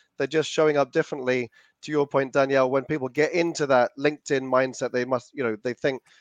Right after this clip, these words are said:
"Oh, I must be more professional." Um, but actually,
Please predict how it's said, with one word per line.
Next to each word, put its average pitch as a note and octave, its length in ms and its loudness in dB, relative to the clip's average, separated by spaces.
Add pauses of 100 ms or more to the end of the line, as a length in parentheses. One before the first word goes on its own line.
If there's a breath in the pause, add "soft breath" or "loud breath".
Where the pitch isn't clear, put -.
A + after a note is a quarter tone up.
(140 soft breath)
"Oh, C3 180 4
I A#2 60 0
must B2 260 -6
be C3 80 -4
more B2 240 -4
professional." A#2 800 -2 (320 soft breath)
Um, A#2+ 540 -2
but D#3 100 4
actually, C3+ 540 0